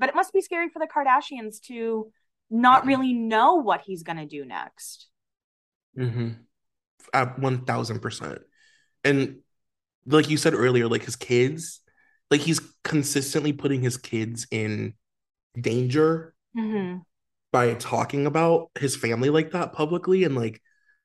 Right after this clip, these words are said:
Speaker 2: I, I just, I can't wrap my head around it. Like, you really, to make people who are, like, turning on the Kardashians,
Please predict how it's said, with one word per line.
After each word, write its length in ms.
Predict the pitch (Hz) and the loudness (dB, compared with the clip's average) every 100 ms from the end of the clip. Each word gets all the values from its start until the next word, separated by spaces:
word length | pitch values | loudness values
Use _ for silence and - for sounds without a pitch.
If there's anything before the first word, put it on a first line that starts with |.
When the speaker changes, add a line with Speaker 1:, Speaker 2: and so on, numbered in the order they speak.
| _ _ _ _ _ _ - | _ _ _ _ _ _ -12
Speaker 2:
I, 60 | 127 _ - | -12 _ -10
I 80 | 143 | -6
just, 500 | 127 147 - - - - | 0 0 -2 -10 -14 -8
I 120 | 131 | -6
can't 300 | 123 151 131 | -4 -4 -4
wrap 160 | 117 95 | -4 -6
my 120 | 110 | -8
head 180 | 110 113 | -6 -8
around 320 | 107 80 87 | -6 -6 -6
it. 200 | 80 - _ - - | -6 -8 _ -8 4
Like, 160 | 214 220 | 4 8
you 220 | 285 269 | 6 6
really, 600 | 269 311 285 220 - _ _ _ _ _ _ _ | 4 6 4 2 -4 _ _ _ _ _ _ _
to 120 | - 208 | 2 6
make 340 | 196 247 - | 6 6 2
people 400 | - 277 285 269 | 0 0 2 2
who 160 | 233 208 | 4 6
are, 140 | 156 | 6
like, 200 | 147 123 | 6 2
turning 400 | - 123 123 131 | -2 0 0 0
on 160 | 120 117 | 0 0
the 140 | 113 | -2
Kardashians, 880 | 113 117 113 113 117 123 120 123 | -2 0 2 2 -2 -4 -2 -4